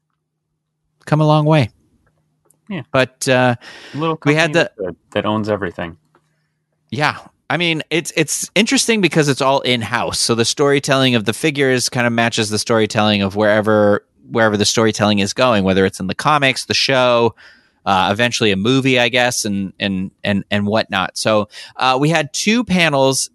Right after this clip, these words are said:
Speaker 1: that occurred as the time of recording this, which is today, Saturday, uh, September twenty-sixth, twenty twenty. And,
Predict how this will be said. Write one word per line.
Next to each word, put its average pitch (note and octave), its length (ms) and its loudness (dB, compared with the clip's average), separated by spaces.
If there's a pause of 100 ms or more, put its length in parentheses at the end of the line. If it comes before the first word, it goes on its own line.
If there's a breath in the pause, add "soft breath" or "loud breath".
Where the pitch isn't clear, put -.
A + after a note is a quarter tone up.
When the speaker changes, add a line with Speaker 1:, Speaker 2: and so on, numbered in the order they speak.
(100)
Speaker 1:
that B2+ 280 0
occurred A#2+ 400 0 (320)
as A2+ 240 0
the A2 120 -4
time G#2+ 240 -4
of G2+ 60 0
recording A2 360 0
this, G#2+ 180 -2
which G2 160 -6
is F#2 120 -4
today, A#2+ 440 2
Saturday, G#2 800 2 (380 loud breath)
uh, F#2+ 220 2
September A2+ 400 -2
twenty-sixth, - 580 -2
twenty D#3 220 2
twenty. D3 460 0
And, A#2+ 560 0